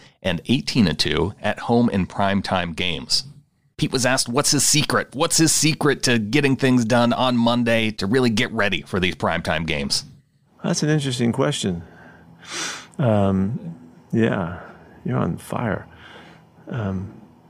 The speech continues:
Speaker 2: I prepare. <laughs> Yeah, I'm preparing. You gotta get ready, you know.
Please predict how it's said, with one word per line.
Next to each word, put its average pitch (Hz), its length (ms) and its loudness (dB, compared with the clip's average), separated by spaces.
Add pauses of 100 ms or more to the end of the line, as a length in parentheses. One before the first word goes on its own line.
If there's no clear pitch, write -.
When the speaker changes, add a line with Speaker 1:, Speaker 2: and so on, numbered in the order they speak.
(960)
Speaker 2:
I 104 60 -4
prepare. 113 540 -2
<laughs> - 60 -16 (2000)
Yeah, 110 200 -4
I'm 107 120 -2
preparing. 98 420 -2 (1300)
You - 60 -6
gotta 131 120 2
get 135 100 2
ready, 123 220 0
you 85 140 -2
know. 95 240 -2